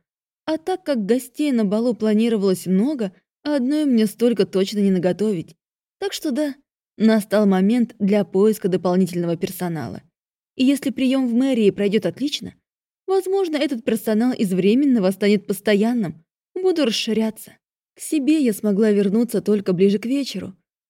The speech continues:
Стоило шагнуть в зал, как взгляд тут же зацепился за яркую шевелюру дракона, спрятавшегося у дальнего столика.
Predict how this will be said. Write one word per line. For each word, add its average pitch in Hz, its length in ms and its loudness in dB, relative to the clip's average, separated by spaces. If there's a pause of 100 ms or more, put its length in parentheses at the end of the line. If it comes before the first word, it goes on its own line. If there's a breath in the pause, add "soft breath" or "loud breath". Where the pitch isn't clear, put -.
Стоило 208 360 4
шагнуть 196 440 0
в 160 60 -6
зал, 208 260 -2
как 180 140 -6
взгляд 180 400 -2
тут 214 180 0
же 190 100 2
зацепился 190 800 -2
за 220 180 0
яркую 220 520 0
шевелюру 190 460 2
дракона, 185 600 -4 (460 soft breath)
спрятавшегося 269 800 -4
у 220 120 2
дальнего 190 460 2
столика. 165 580 -8